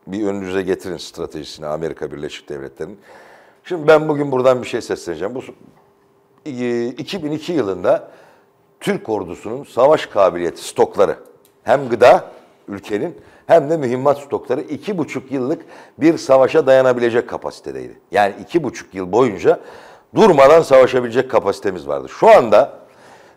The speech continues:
mühimmat stokları ve, e, gıda stokları açısından altı aylık bir savaş yapabileceğimize dair uluslararası uzmanların beyanları var. Yani bu,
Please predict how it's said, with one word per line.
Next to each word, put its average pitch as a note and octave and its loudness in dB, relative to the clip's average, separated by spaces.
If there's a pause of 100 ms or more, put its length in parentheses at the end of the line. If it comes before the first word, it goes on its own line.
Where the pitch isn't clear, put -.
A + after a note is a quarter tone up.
(100)
mühimmat D3+ 2
stokları F2+ 0 (220)
ve, A2+ 2
e, E2+ -6
gıda A#2+ 4
stokları - -4
açısından B2 -2 (420)
altı D#3 8
aylık C#3+ 4
bir C#3 -2
savaş - 4 (600)
yapabileceğimize G#2+ 0
dair G#2+ 8 (420)
uluslararası C3 -2
uzmanların G#2 -2
beyanları F#2 2
var. C#2 -8
Yani G2+ -4
bu, B2 -10